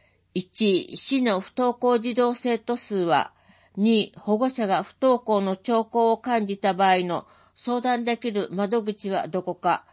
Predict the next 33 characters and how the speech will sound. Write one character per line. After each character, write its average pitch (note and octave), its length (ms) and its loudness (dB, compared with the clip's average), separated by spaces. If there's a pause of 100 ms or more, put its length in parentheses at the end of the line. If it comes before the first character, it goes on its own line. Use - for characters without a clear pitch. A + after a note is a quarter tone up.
(400)
三、 G#3+ 440 -4 (120)
保 - 200 -8
護 B3+ 120 0
者 A#3+ 160 -6
の G3 100 -4
不 G#3+ 200 -8
安 A3+ 180 -2
を A3 240 0
和 G#3 260 2
ら A#3+ 140 0
げ A#3+ 100 -4
る G#3+ 140 -4
た G3+ 140 -4
め G3+ 120 -2
の F3 240 -4 (240)
支 - 260 -6
援 G#3+ 220 0
の F3 100 -4
取 G#3 280 -2
り G#3 40 -18
組 G#3 200 -2
み G3 40 0
は、 F3+ 240 0 (380)
保 G#3 140 -10
護 B3 120 0
者 B3 160 -2
の G3+ 240 -4
集 A#3 140 -10
ま B3 140 -2
り A#3 260 -2
悩 A3+ 260 0
み A3+ 180 -2
を F3+ 220 2